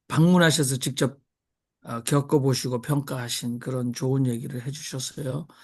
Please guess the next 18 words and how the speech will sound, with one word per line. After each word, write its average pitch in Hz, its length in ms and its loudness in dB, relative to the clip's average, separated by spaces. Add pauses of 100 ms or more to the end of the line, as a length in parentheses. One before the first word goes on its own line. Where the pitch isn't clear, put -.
(280)
자, - 160 -6
여러분들, 143 340 0 (360)
아, - 1000 -8
공동체 180 460 6
운동, 156 680 4 (640)
아, 156 100 -12
상당히 170 420 0
많이 139 460 2 (580)
들었습니다. 135 440 0
저도 147 260 4
한 143 120 4
사십 175 380 2
년 170 180 4
이상은 131 380 2
들어왔던 131 520 -2
것 131 80 -12
같습니다. 143 360 -10
물론, 135 400 4